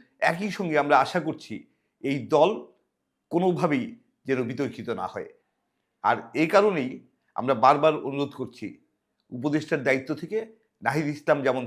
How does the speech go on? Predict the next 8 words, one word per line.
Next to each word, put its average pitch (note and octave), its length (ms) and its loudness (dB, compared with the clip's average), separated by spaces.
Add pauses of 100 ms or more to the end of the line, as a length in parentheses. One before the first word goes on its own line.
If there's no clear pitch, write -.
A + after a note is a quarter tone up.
সরে C#3 280 -2
গেছেন, A2 280 -4 (540)
ঠিক E3 100 -8 (160)
তেমনি F3+ 320 2 (540)
আসিফ C#3 380 -4
মাহমুদ C3+ 280 -6
সজীব B2 340 -6
ভুঁইয়া C3+ 260 -4